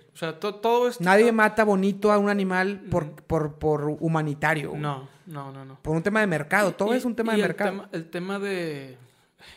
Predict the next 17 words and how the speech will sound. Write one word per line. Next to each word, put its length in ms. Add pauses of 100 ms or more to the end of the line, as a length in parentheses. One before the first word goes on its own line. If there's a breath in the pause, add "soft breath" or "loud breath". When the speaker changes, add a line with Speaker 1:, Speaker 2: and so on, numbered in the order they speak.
(760 loud breath)
Speaker 1:
lo 160
complicado 680
de 60
esto, 260
güey, 280
es 360 (800 soft breath)
que 140
se, 460
se 140
demuestra, 600
obviamente, 540
que 100
así 200
como 240
los 160
animales 440
tienen 360